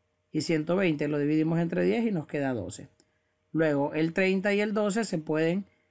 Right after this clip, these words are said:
simplificar. El treinta tiene sexta, que es cinco, y el doce tiene sexta, que es dos. Luego el diez tiene mitad, que es cinco, y el dos tiene mitad, que es uno.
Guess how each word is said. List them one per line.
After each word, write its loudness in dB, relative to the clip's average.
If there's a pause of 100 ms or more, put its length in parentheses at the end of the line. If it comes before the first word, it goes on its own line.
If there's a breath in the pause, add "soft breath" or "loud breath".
(140)
simplificar. 0
El -4
treinta 0
tiene 0
sexta, -4
que -2
es -6
cinco, -2
y 0
el 0
doce -2
tiene -2
sexta, -6
que -6
es -8
dos. -14 (840)
Luego 4 (340)
el 0
diez 0 (420)
tiene 0 (2500 loud breath)
mitad, 2
que 0
es -2
cinco, 0
y 4
el 2
dos 0
tiene 0
mitad, 0
que -2
es -4
uno. -4